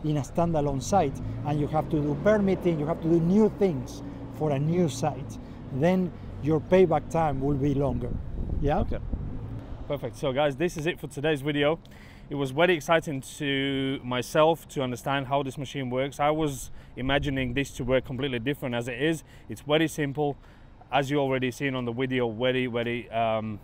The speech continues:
Speaker 2: excited, like I said. Thank you, Joe, for having us here today,
Speaker 1: Pleasure.
Speaker 2: giving us that opportunity to explore what is that, what you manufacture here, and what is,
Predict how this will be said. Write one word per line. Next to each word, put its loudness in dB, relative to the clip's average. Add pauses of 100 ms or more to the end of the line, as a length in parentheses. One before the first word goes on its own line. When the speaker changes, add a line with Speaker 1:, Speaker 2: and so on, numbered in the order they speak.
(160)
Speaker 2:
excited, -4
like -2
I -6
said. -4 (300)
Thank 2
you, 2
Joe, 0
for 0
having 2
us -4
here -2
today, 0
Speaker 1:
Pleasure. -12
Speaker 2:
giving 0
us 2
that 4
opportunity 0
to -6
explore 4 (340)
what 2
is 0
that, 2
what -6
you -2
manufacture -4
here, 0
and -2
what -2
is, -6